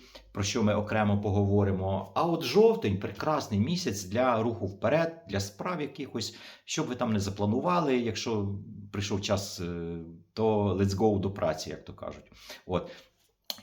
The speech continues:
І я дуже сподіваюся, що Таро вам підкаже, на що саме звернути увагу, як поберегтися від цілком можливих якихось, м, проблем, неприємних несподіванок або щось таке.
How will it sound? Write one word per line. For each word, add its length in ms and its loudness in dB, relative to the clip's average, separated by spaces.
І 200 2
я 360 4
дуже 180 -2
сподіваюся, 680 2
що 400 0
Таро 260 4
вам 140 2
підкаже, 680 0
на 120 -4
що 200 -4
саме 320 0
звернути 460 -6
увагу, 580 0
як 300 2
поберегтися 640 2
від 320 -2
цілком 320 -2
можливих 440 0
якихось, 640 -6
м, 200 -10
проблем, 640 4
неприємних 560 -6
несподіванок 680 -8
або 120 -12
щось 180 -12
таке. 300 -12